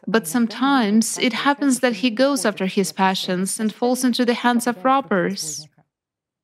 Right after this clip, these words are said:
And one day his passion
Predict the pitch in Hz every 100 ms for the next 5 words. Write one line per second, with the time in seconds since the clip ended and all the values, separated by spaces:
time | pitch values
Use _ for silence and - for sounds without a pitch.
0 | _ _ _ _ _ - 220 220 202 226
1 | 349 302 214 190 190 208 220 - 214 214
2 | - 220